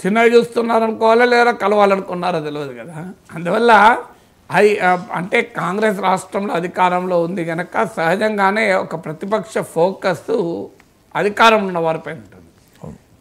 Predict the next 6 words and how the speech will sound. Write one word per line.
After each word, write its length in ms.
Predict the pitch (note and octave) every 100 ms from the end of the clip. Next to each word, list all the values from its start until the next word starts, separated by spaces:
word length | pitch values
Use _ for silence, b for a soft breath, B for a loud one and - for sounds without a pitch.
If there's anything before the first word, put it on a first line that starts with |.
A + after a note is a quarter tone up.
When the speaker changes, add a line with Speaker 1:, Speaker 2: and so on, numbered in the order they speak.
| -
Speaker 1:
కాంగ్రెస్ 520 | G3+ B3+ C#4 B3 -
పార్టీ 640 | A#3 A3+ - A#3+ A#3 A#3 - F3
బీజేపీని 800 | D#3+ G3+ A#3 A#3 A3+ A3+ A3 G#3+
ఒక్క 220 | G3+ -
మాట 320 | F3+ F#3+ G#3
అనకుండా 720 | F#3 F#3 F3+ F3 E3+ E3 D#3+